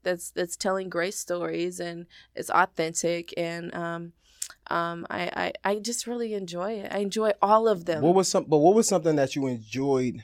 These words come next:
Speaker 2: you overly enjoyed, um, filming B M F that you wish was a part of the Empire process?
Speaker 1: <laughs>
Speaker 2: Or we can't answer
Speaker 1: Um,
Speaker 2: that. If you can't, it's fine. I don't want, hey, I don't
Speaker 1: I
Speaker 2: want you
Speaker 1: mean,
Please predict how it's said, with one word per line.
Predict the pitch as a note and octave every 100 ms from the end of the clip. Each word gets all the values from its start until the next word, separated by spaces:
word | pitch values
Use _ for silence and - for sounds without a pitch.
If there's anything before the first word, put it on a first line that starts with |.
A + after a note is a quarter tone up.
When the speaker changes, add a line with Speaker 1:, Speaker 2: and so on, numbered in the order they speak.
| -
Speaker 2:
you | D#3+
overly | C3 E3 D#3+ C#3+ C3+
enjoyed, | A#2+ A2+ C3 C3+ B2 - _ _ _ _ _ -
um, | C3 A#2+ A#2
filming | - D3 C#3 B2 A2
B | C3+
M | C3+ B2+
F | C#3+ D3+ - _ _ _ -
that | - -
you | B2+
wish | G#2 C3 C#3+ - - - _ _ G#2+
was | A#2 A#2
a | A#2
part | - C3 A#2+
of | A2 G#2 -
the | -
Empire | C3 A#2+ A2 G#2
process? | - - A3 G2 - -
Speaker 1:
<laughs> | - - - _ _ _ _ _ _ _ -
Speaker 2:
Or | C#3
we | C#3
can't | E3 B2+
answer | B2 D#3+
Speaker 1:
Um, | G3+ G3+ G3
Speaker 2:
that. | -
If | G#3+
you | F#4
can't, | C4+ F#3+
it's | F3
fine. | F3+
I |
don't | B3
want, | G#3+ D#3+
hey, | E3 C#3 B2+ G2+
I | A2+
don't | G3+
Speaker 1:
I | C#4+
Speaker 2:
want |
you |
Speaker 1:
mean, | E4+ E4 E4